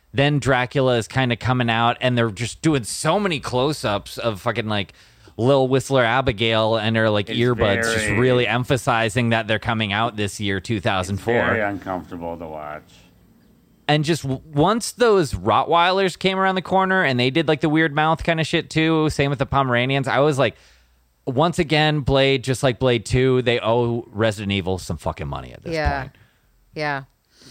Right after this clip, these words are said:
Speaker 3: Well, and also, uh, I just, uh, also the choice in, um, his, like, uniform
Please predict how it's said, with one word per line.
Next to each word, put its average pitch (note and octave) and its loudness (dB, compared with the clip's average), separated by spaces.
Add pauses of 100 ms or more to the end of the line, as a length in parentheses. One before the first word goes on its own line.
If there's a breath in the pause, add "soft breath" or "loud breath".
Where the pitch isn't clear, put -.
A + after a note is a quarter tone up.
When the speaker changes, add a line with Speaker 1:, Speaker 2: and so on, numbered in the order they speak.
(320 loud breath)
Speaker 3:
Well, A3 2
and G3+ -2
also, F#3 -2 (340)
uh, C#3 -4 (420)
I E3+ -10
just, F4+ -8
uh, F3 -8 (280)
also F3 -6
the E3 -4
choice E3 -6 (100)
in, C#3+ -8 (800)
um, C3 -6 (1300)
his, D#3 -10
like, C3+ -8
uniform D#3 -6